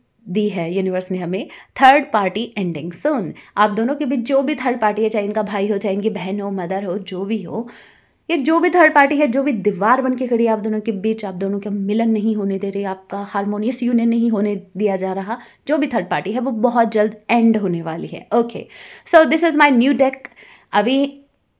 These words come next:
इस डेक से देखते हैं आपके पर्सन और क्या मैसेज देना चाहते हैं आपको। So पिक अ पाइल रीडिंग करने वाले हैं, यहाँ पर मैं पाइल रेडी कर रही हूँ आप लोगों के ही सामने। एक पाइल का चुनाव कीजिएगा, देखते हैं और क्या स्पेसिफिक मैसेज आपके पर्सन आपको देना चाहते हैं। So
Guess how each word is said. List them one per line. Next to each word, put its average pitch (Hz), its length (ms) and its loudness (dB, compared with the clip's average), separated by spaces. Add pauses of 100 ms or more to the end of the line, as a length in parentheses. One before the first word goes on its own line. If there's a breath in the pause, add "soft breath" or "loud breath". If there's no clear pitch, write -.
इस 240 140 -2
डेक 240 220 0
से 254 140 0
देखते 190 300 -2
हैं 190 380 -4 (120)
आपके 202 380 -2
पर्सन 208 500 -4 (120)
और 202 220 -6 (120)
क्या 254 240 -2
मैसेज 233 300 -2
देना 196 220 -4
चाहते 180 280 -8
हैं 185 60 -6
आपको। 170 280 -6 (340)
So 320 180 2
पिक 302 160 -2
अ 294 40 4
पाइल 277 340 2
रीडिंग 254 220 2
करने 247 220 2
वाले 233 220 4
हैं, 302 220 -2
यहाँ 202 300 -2
पर 220 100 2
मैं 208 280 0
पाइल 202 260 2
रेडी 190 240 -2
कर 185 200 -4
रही 190 120 0
हूँ 233 100 0
आप 214 140 -4
लोगों 185 220 -4
के 185 120 -6
ही 220 140 -2
सामने। 196 440 -4 (340 loud breath)
एक 240 240 2
पाइल 208 200 2
का 220 140 0
चुनाव 208 380 0
कीजिएगा, 190 480 -4
देखते 190 300 -6
हैं 214 140 0
और 196 280 -4
क्या 269 240 -4
स्पेसिफिक 220 580 -8
मैसेज 185 360 -6
आपके 170 260 -6
पर्सन 180 340 -8
आपको 160 240 -6
देना 220 240 -2
चाहते 170 280 -10
हैं। 185 100 -8
So - 120 -2